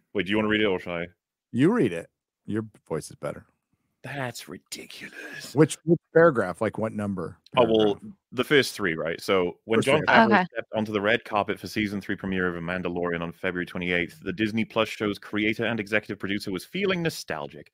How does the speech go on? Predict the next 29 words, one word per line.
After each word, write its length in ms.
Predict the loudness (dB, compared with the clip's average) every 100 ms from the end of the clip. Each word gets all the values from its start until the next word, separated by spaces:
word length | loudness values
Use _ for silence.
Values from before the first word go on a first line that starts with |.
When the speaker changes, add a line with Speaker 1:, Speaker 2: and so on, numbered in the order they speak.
| _ _ -8
Speaker 1:
"It's 140 | -4
been 140 | 2
a 40 | 4
while 320 | 4 4 4
since 140 | 2 -2
we've 140 | 0
all 140 | 2
been 140 | 2 -2
together 340 | 0 0 2
here 160 | 2 2
like 240 | 2 0
this," 260 | -4 -6 -2
Favreau 320 | 0 0 -2
told 240 | -4 -6 -4
Variety, 440 | -6 -6 -6 -6
evoking 400 | -2 -2 -2 -4
the 80 | -2
November 400 | -2 0 -2 -2
twenty 240 | -4 -4
nineteen 420 | -2 -4 -6 -6
premiere 280 | -4 -2 -2
for 80 | -2
the 60 | -4
launch 180 | -4 -6
of 60 | -10
the 60 |
show 300 | -6 -2 -2 -4 _ _ 0
and 220 | 0 2
off, 240 | 2 0